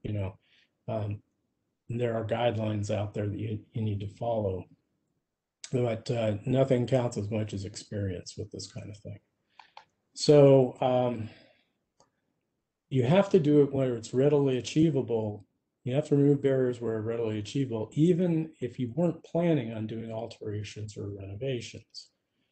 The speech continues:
Now, if you are planning on doing alterations or renovations, then, you know, the requirement to re-, to remove, um, barriers is even higher,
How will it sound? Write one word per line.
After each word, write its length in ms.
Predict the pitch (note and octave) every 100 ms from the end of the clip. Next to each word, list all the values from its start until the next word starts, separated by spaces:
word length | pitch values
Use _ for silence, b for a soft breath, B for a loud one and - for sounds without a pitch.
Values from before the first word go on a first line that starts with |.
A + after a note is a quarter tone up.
| _ _ _ _ _ B2
Now, 140 | A2+
if 120 | -
you 140 | G#2+ B2+
are 200 | B3 C#4
planning 360 | - C3 A2+
on 140 | A2 G#2
doing 240 | G#2 G2
alterations 760 | F#2+ F#2+ - G2 F#2+ F#2+ F#2 G2
or 100 | -
renovations, 1040 | G2 G2+ - G#2 G#2 - G#2 A#2+ - _ _ _ -
then, 1040 | B2 G#2+ C3 B2+ B2+ B2 A#2+ A#2+ A2+ A2+ - - _ _ _ -
you 120 | C3+
know, 120 | A#2
the 120 | A2 A2
requirement 680 | A2 D3+ D3+ D3 B2 A2+ -
to 100 | A#2
re-, 220 | A2+ G#2 - - _ -
to 120 | A2+
remove, 680 | A2+ A2+ B2 A#2+ A2+ G#2+ - _ _ _ _ _ A2+
um, 360 | A2 G#2+ G2+ G2
barriers 500 | B2+ C#3 A#2+ G#2 G#2
is 160 | G#2
even 280 | A2+ G#2+ G2
higher, 500 | F#2 A#2+ A#2+ G#2 F2